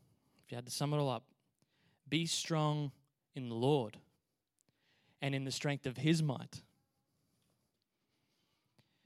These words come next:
Now the question comes, how do we do that? I'm not gonna tell you anything rocket sciencey here,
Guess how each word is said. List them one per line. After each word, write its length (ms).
Now 120
the 80
question 340
comes, 300
how 160
do 60
we 100
do 140
that? 260
I'm 100
not 120
gonna 140
tell 220
you 100
anything 300
rocket 260
sciencey 440
here, 260